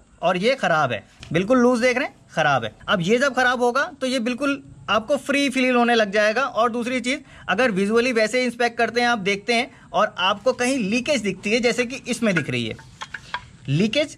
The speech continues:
मतलब कि कुछ भी लीक होता हुआ नहीं दिखेगा, लेकिन सीलन दिखेगी और उस सीलन पे डस्ट चिपक रही होगी। डस्ट चिपक रही है तो इसका मतलब अब ये शॉक अब्जॉर्बर जो है खराब हो गया है, इसको चेंज करने की जरूरत है। और शॉक अब्जॉर्बर जल्दी खराब ना हो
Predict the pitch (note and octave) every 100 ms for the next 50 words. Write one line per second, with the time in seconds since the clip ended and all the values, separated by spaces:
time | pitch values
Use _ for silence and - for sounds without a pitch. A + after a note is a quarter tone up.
0 | - D3+ E3+ B3 B3 C#4+ C4 A#3+ B3+ G3+
1 | C4 A#3+ A#3 C4+ C4 B3 A3+ A#3 C4 F4
2 | - - D#3+ A#3 B3 F4 F4+ - C4 D#4
3 | D#4+ D#4 B3 A#3 A3+ D4+ - B3+ B3 A#3
4 | - A3+ A#3 A3+ D4 F3 A#3+ B3 C4 A#3
5 | G3+ F3+ D3 B2+ A2+ A2+ - - - B2+
6 | G3+ G#3+ G#3+ A#3 A#3 B3 C4 D#4+ C4 G#3+
7 | - G#3+ G3+ A3 C4+ F#3+ F#3+ G#3 G#3 F3+
8 | F#3 E3 F3 F3 E3+ F#3 - - C#4 C4
9 | B3 G3+ F#3+ A#3 F4 - - C4 - B3
10 | B3+ C4 G#3+ G3+ G#3+ A3+ F3 D3 C#3+ B2
11 | A#2+ - - E3 F#3 - F3 A#3+ C4 B3+
12 | B3+ C4+ F#3 G3+ B3+ A#3 A#3+ A3 B3 A#3+
13 | -